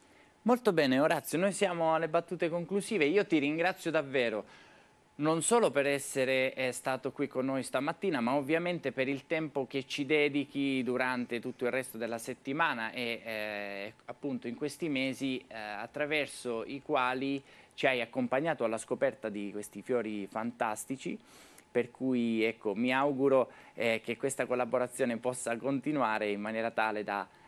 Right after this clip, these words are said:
eh, ecco, continuare ad immerge-, immergerci nella bellezza del creato, eh, per entrare in sintonia con noi stessi, con il mondo che ci circonda e con chi magari, ecco, tutto questo lo ha,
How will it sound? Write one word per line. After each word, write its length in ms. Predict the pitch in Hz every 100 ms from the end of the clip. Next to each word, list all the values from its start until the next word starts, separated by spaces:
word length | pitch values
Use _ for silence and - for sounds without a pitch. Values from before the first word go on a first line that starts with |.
| -
eh, 240 | 104 95 110
ecco, 160 | -
continuare 600 | - 123 120 139 147 147
ad 100 | 127
immerge-, 560 | 131 143 147 123 - 110 -
immergerci 680 | 139 147 143 123 117 -
nella 320 | 131 196 185
bellezza 480 | 151 151 147 139 127
del 260 | 113 117 -
creato, 680 | 135 151 175 208 220 208 170
eh, 200 | - 110
per 180 | - 151
entrare 340 | 160 170 170
in 100 | 139
sintonia 720 | 123 143 127 131 139 135 123 - - - - - - _
con 380 | - 160 147 139
noi 380 | 135 127 127 131
stessi, 480 | - 196 208 - 120
con 160 | 120
il 100 | 127
mondo 360 | 143 156 147 127
che 140 | 117
ci 160 | 120 127
circonda 800 | 190 185 - 120 113 120 151 170
e 200 | 135 127
con 200 | - 147
chi 160 | - 104
magari, 420 | 107 110 101 101
ecco, 320 | 101 - 87 -
tutto 340 | 139 - 131
questo 500 | - 120 107 - 107
lo 200 | 107 117
ha, 260 | 107 98